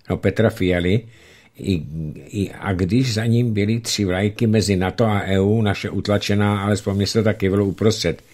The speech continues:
Je to symbol? Díky za názor, paní Marie. Paní Marie, jestli dovolíte, tak já potom budu mluvit po přestávce. Jo, po přestávce, protože teďka máme už,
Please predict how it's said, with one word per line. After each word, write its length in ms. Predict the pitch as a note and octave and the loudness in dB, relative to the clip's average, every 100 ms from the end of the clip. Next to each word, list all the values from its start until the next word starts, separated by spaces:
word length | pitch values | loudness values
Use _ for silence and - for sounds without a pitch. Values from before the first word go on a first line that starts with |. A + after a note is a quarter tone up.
| - - - | -20 -20 -2
Je 100 | F#2 | 0
to 160 | - A#2+ | 2 2
symbol? 560 | - F2+ D#2 C3 A#2+ | 2 0 2 2 2
Díky 320 | G2+ G2+ - | 0 -4 -2
za 120 | F#2+ F2+ | 0 2
názor, 540 | G2 G#2+ A2 A2+ A#2 - _ - | 2 2 2 0 0 -8 _ -6
paní 220 | F#2+ G2+ | 0 4
Marie. 400 | F2 F#2 G2+ D#2 - - - - - - | 4 6 4 2 -4 -20 -20 -20 -20 -4
Paní 240 | F#2 C3 | 2 2
Marie, 360 | D#3 D#3+ D#3 C3+ | 4 4 4 4
jestli 260 | C3 D#3 | 2 2
dovolíte, 800 | C3 A2+ A#2+ A2+ - G#2+ G#2 A#2+ - - - - | 2 4 4 4 4 4 6 2 -2 -20 -20 -10
tak 240 | - F#2 G2 | -4 -2 0
já 200 | G2 B2+ | 2 2
potom 360 | D#3 D#3 D#3+ | 0 2 2
budu 180 | B2 D3+ | 4 4
mluvit 500 | C3 A#2 A2 C3+ - _ - - _ | 4 4 4 0 -4 _ -20 -20 _
po 140 | - G#2 | 2 4
přestávce. 840 | - A#2 - - D2+ - - - - _ - | 4 0 0 0 0 -2 -8 -10 -12 _ -4
Jo, 220 | F2 A#2+ | 0 0
po 200 | A#2+ G2 | 0 -2
přestávce, 640 | - A#2 - B2 B2 - | 2 0 4 2 2 2
protože 400 | B2 A#2 B2 A#2 | 2 0 0 -2
teďka 300 | A2 A2+ - | -2 -6 -4
máme 320 | B2 B2 B2+ B2 | 0 2 4 4
už, 260 | A2+ - | 2 -2